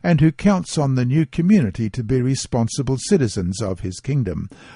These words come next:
by persevering in doing good, and thus finding true meaning and purpose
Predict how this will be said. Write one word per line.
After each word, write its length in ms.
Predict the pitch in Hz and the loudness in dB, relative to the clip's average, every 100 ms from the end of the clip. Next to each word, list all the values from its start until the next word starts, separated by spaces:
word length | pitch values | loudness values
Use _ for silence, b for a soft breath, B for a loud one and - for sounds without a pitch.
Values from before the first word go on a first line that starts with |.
| B | B
by 160 | 107 | -4
persevering 840 | 95 147 175 - 104 131 113 92 104 | 0 2 2 2 -2 0 0 -2 -2
in 220 | 101 98 | -4 -2
doing 400 | 123 110 107 104 | -2 -2 -2 -2
good, 340 | 151 104 78 _ B B | -4 -4 -8 _ B B
and 160 | - 165 | 2 4
thus 300 | 196 196 - | 4 2 0
finding 520 | - 151 151 135 135 | 0 2 2 0 -2
true 280 | 127 220 226 | 0 2 2
meaning 420 | 110 85 73 95 | 2 0 -2 -2
and 220 | 101 101 | -2 0
purpose 520 | - 190 - 73 - | 2 2 2 -6 -8